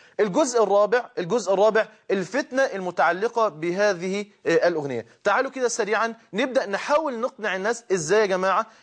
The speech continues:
إن هذا الغناء محرم، ولا لن أتكلم النهاردة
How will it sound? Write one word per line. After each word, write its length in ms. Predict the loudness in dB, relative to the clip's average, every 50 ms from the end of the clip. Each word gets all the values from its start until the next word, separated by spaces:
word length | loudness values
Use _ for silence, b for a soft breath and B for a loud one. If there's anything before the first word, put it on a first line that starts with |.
| b b -4
إن 160 | -2 0 2
هذا 220 | 2 2 2 0
الغناء 280 | -2 -2 -2 -2 -2 -2
محرم، 420 | -4 -4 -2 0 0 2 0 -2 -2
ولا 220 | 0 0 2 2 2
لن 220 | 2 0 -2 -2 -4
أتكلم 500 | -6 -6 -4 -4 -2 0 0 0 0 0
النهاردة 440 | 0 0 2 2 2 2 0 -2